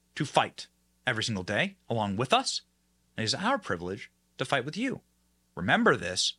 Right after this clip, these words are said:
I don't have to fight. I get to fight. Change your mindset. You don't have to go to work. You don't have to watch this show. You get to watch this show. We get to do this show.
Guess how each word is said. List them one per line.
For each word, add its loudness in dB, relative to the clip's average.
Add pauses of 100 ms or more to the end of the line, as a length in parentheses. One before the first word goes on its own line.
(200)
I 0
don't 0 (160)
have 2
to 0
fight. 0
I 0 (260)
get -4 (120)
to -12 (120)
fight. -4 (640)
Change 2
your 2
mindset. 0 (1500)
You 0
don't 0 (240)
have 2
to -2
go 4
to 2
work. 0
You -2
don't -4
have -4
to -12
watch 0
this -4
show. 0 (180)
You -4
get -2
to -6
watch -4
this -6
show. -4
We 2
get 0
to -6
do 0
this -8
show. -6